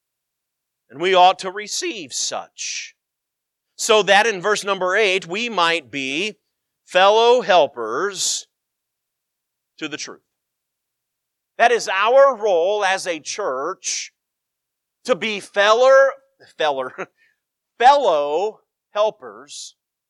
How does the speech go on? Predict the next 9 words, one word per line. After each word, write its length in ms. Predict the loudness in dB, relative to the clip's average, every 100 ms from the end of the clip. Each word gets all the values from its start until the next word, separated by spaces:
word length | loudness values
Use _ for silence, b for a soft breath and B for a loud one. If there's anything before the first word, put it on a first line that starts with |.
| _ _ _ _
to 100 | -20
the 100 | -20
truth. 360 | -20 -20 _ _ _ _ _ _ _ _ _ _ _ _
That's 300 | -2 0 0
what 160 | -6 -8
we 140 | -12
want 240 | -12 -12 -12
to 60 |
do. 320 | -14 -18 -20